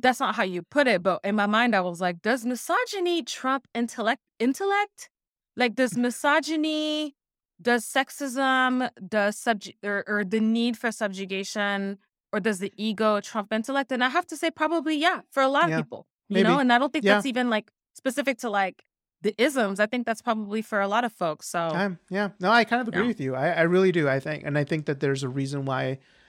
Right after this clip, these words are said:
Speaker 2: Farrell wa-, became as popular as he did, and not only to the feminist, but also to the anti-feminist. And it's, it's, there's a, some sort of, like, characteristic that he has where he's like, there is a sense of anger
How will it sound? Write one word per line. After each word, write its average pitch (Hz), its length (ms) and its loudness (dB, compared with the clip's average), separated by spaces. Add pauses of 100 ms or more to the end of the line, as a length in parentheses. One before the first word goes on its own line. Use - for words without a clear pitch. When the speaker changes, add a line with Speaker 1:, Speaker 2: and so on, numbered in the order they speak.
(260)
Speaker 2:
Farrell 131 540 0
wa-, 147 260 0
became 143 460 -4
as 135 160 -6
popular 135 460 -4
as 135 200 -2
he 135 80 -6
did, 135 360 -2 (100)
and 123 640 -4
not 165 240 4
only 185 260 2
to 185 220 -8
the 240 80 -4
feminist, 147 680 -6 (400)
but 131 140 -2
also 131 560 -2 (800)
to 127 240 -2
the 135 120 0
anti-feminist. 156 680 -6
And 135 160 -4
it's, - 280 -10
it's, - 480 -12
there's 143 320 -2
a, 143 40 -4
some 143 200 -8
sort 143 200 -6
of, 139 120 -8
like, 131 180 -4 (260)
characteristic 139 760 -6
that 127 140 -6
he 131 120 -6
has 147 340 0
where 127 140 -4
he's 127 200 -6
like, 131 180 -6 (640)
there 135 200 0
is 127 120 -2
a 131 60 -6
sense 135 240 -6
of 127 180 -6 (160)
anger 165 640 0